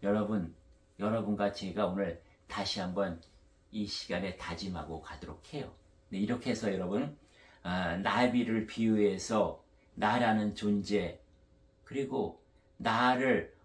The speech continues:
어떻게 진짜 나를 찾아갈 것인가에 대해서 이렇게 두 번에 걸쳐서 여러분과 나누어 봤습니다.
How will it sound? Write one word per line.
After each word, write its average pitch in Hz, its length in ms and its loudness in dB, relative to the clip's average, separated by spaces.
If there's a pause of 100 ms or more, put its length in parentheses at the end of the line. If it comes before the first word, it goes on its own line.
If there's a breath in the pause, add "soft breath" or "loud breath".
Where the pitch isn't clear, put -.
어떻게 139 520 0
진짜 127 340 0
나를 120 260 4
찾아갈 120 480 -2
것인가에 107 480 -2
대해서 98 580 -2 (300)
이렇게 104 440 -10 (680)
두 117 200 -2
번에 104 260 2
걸쳐서 92 440 -6
여러분과 82 520 -6 (200)
나누어 85 500 -6
봤습니다. - 600 -18